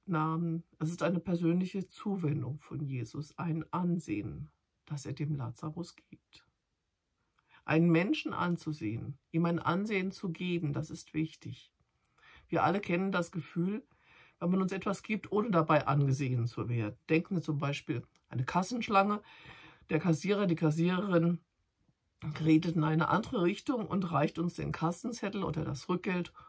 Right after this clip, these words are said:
ohne uns anzuschauen. Es ist eine Unhöflichkeit.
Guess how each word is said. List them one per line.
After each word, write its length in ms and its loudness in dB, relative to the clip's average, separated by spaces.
ohne 240 6
uns 240 2
anzuschauen. 880 -2
Es 120 -2
ist 100 -4
eine 180 0
Unhöflichkeit. 920 -2